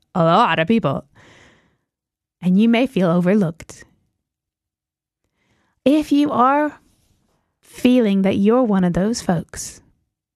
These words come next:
this program, I hope, will empower you. You, you probably don't. You've even been, you are empowered yourself already. I know, I know. So just think of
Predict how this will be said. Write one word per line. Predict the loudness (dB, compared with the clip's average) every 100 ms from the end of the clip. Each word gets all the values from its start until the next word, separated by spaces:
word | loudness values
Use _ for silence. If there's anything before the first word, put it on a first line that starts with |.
| _ _ _ _ _ _ _ _ _ _ _ _
this | -2 -2
program, | -4 -2 0 0 0 -2 -4 -8 _ _ _
I | -2 -2
hope, | 0 0 0 -2
will | 0
empower | 0 -2 -4 -2 0 0
you. | 0 0 -2 -4 -8 _ _ _ _ _ _ _ _ _ _
You, | -2 0
you | 0 -4 -8
probably | -8 -4 -2
don't. | 0 0 0
You've | 0 0 -2 -8 -2
even | 0 2 0
been, | 0 0 0
you | 0 0 2 2
are | 2 2
empowered | 0 0 0 2 0
yourself | 0 0 0 0 -2
already. | -2 -2 -2 0
I | 2
know, | 0 0 -2
I | -2
know. | -2 -2
So | 0 0
just | 0 0
think | 0 0
of | -2